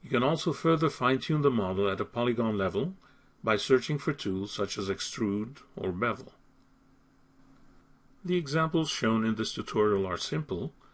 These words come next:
but demonstrate the ease of use and speed of the search box function.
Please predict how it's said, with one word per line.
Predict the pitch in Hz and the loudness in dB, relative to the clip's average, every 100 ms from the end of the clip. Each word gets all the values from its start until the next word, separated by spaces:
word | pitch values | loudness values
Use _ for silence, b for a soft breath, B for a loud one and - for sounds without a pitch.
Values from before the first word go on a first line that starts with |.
| b b b | b b b
but | 123 123 | -2 2
demonstrate | 175 185 - 139 135 | 2 2 2 6 6
the | 110 | 4
ease | 107 127 139 | 0 0 0
of | 127 | -2
use | 117 101 101 | -2 -2 -2
and | 104 98 | -2 -2
speed | - 156 117 92 | -2 -2 -2 -2
of | 95 | -4
the | - | -4
search | - 101 - | 0 0 0
box | 87 82 - | -6 -6 -8
function. | - 87 - - | -10 -10 -12 -14